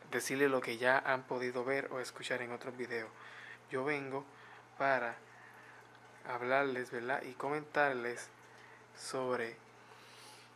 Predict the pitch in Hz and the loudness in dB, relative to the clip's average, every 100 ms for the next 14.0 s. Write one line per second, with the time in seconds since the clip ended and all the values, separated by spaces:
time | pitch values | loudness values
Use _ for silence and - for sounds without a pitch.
0 | - - - - - - - - - - | -20 -20 -20 -20 -20 -20 -20 -20 -20 -20
1 | - - 143 139 135 - - - 156 156 | -12 -6 -2 -2 -2 -8 -8 -2 0 0
2 | 196 190 180 175 147 - 143 151 165 156 | 0 2 4 6 6 2 -2 0 2 2
3 | 156 151 - 147 135 120 120 - - - | 2 0 2 4 4 4 -2 -10 -20 -8
4 | 147 127 - 135 143 143 127 127 123 131 | -4 -2 2 4 4 2 -2 -2 -4 -2
5 | 131 131 120 127 - - 117 113 113 - | 0 2 0 -2 -12 -10 -8 -10 -10 -4
6 | 120 117 110 - - - - - - - | 0 0 -2 -10 -20 -20 -20 -20 -20 -20
7 | - - - - - 123 120 110 - 127 | -18 -18 -20 -16 -8 -6 -6 -8 -2 2
8 | 123 123 120 120 120 117 117 110 110 107 | 4 4 2 2 0 0 -2 -4 -6 -10
9 | - - - - - - - - - - | -14 -20 -20 -20 -20 -20 -20 -20 -20 -20
10 | - - - - - - - - - - | -20 -20 -20 -20 -20 -20 -20 -20 -20 -12
11 | - 123 123 113 147 151 117 120 120 120 | -6 -4 -4 2 4 6 4 -2 -4 -6
12 | - 120 113 - 123 117 113 160 160 131 | -8 -8 -8 -10 -6 -4 0 2 2 2
13 | - 127 147 160 127 127 123 123 123 | 0 -2 -2 -2 -4 -4 -4 -6 -10